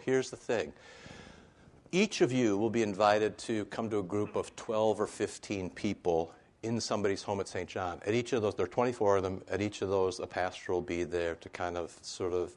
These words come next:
talk about where we're going and, and what we're doing, but then also to take questions. Both of mine have devolved into questions really kind of about everything, including me and my lovely wife.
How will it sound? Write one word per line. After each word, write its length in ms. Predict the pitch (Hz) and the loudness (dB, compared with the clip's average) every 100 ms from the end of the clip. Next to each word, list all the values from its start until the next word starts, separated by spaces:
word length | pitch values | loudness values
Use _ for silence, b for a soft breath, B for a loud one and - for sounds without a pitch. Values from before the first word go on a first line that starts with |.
| _ - | _ 0
talk 280 | 101 - | 0 0
about 240 | 95 92 - | 0 0 2
where 160 | 90 | 0
we're 140 | 90 85 | 0 -2
going 420 | 82 80 87 95 | -2 -2 -2 -2
and, 260 | 85 85 - | -6 -8 -10
and 180 | 90 85 | -8 -6
what 180 | 85 - | -4 -4
we're 80 | 95 | -4
doing, 400 | 87 82 85 - 113 | -4 -2 -2 -6 -8
but 120 | - | -4
then 140 | 135 | -4
also 320 | 135 147 - | 0 -2 -2
to 80 | 127 | -4
take 200 | - 101 | -2 -4
questions. 440 | - 110 104 90 - b b b b - | -4 -6 -4 -8 -10 b b b b 2
Both 220 | 135 - | 2 2
of 80 | 113 | -2
mine 280 | 107 110 101 | 0 0 0
have 140 | 85 | -4
devolved 400 | 87 90 90 87 | -2 4 4 2
into 180 | 90 87 | -4 -6
questions 420 | - 98 - 80 | -4 -4 -2 -4
really 260 | 90 95 92 | 0 0 -2
kind 260 | - 98 | -2 -2
of 60 | 90 | 2
about 220 | 87 - - | 2 0 -2
everything, 520 | 107 104 - - 78 - b b b b b | 0 0 0 -6 -6 -12 b b b b b
including 600 | 101 - 107 98 95 87 - | -6 0 2 2 0 -2 -4
me 260 | 98 95 92 | -4 0 0
and 100 | 90 | 2
my 140 | 85 | 2
lovely 300 | 87 82 85 | 2 2 2
wife. 420 | 92 127 82 - | 4 4 2 -10